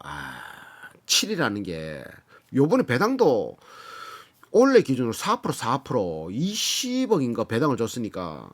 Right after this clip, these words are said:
사 프로, 한 주당 오백 원인가, 사백, 사백 원. 사백 원, 사백 원인가 오백 원 잡으면 만 칠천에는 오백 원이면 얼마고? 이십 프로, 사 프로, 사, 아, 사 프로 안 되네. 하여튼 간에. 크,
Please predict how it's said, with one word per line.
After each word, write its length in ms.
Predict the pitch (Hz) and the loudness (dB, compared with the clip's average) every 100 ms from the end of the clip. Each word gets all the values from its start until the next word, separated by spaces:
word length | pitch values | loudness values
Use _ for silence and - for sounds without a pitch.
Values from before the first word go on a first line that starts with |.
| - | -20
사 260 | - 120 135 | -8 -4 -4
프로, 320 | 139 104 80 - | -2 -2 -4 -6
한 480 | - 147 147 151 147 | -4 0 2 0 0
주당 260 | 170 143 | 0 0
오백 240 | 120 156 208 | 2 2 2
원인가, 280 | 113 90 | -2 -4
사백, 400 | 90 101 117 117 - - _ | -6 -6 -4 -6 -8 -20 _
사백 420 | - 131 143 127 | -4 0 2 0
원. 260 | 92 67 65 _ _ _ - - - _ _ _ _ - - - | -2 -8 -18 _ _ _ -20 -20 -20 _ _ _ _ -20 -20 -14
사백 440 | - 165 180 202 | -2 2 4 4
원, 140 | 135 104 | 2 0
사백 340 | - 170 190 | 0 0 2
원인가 280 | 156 117 95 | 2 2 0
오백 260 | 113 120 | 0 0
원 80 | 117 | 0
잡으면 400 | 120 131 110 87 - | 0 -2 -4 -8 -10
만 240 | 117 131 | 0 0
칠천에는 360 | 147 147 170 131 | 0 -2 -2 0
오백 280 | 101 120 139 | 0 2 2
원이면 220 | 117 92 | 0 -4
얼마고? 540 | 107 139 98 67 50 76 | -4 -2 0 0 -4 -8
이십 340 | 110 123 131 | -8 -6 -8
프로, 320 | - 67 50 87 | -6 -8 -8 -12
사 220 | - 117 | -6 -6
프로, 360 | - 107 73 50 - | -6 -6 -6 -8 -16
사, 320 | - - 78 - - _ | -14 -10 -10 -12 -20 _
아, 160 | 95 87 | -12 -10
사 160 | 101 | -12
프로 160 | - 87 | -10 -8
안 80 | 87 | -8
되네. 220 | 92 67 _ - - | -8 -12 _ -20 -12
하여튼 200 | - 147 | -4 0
간에. 200 | 131 107 - - - - - - - - - - _ _ _ _ _ | 2 0 -6 -20 -20 -20 -20 -20 -20 -20 -20 -20 _ _ _ _ _
크, 80 | _ | _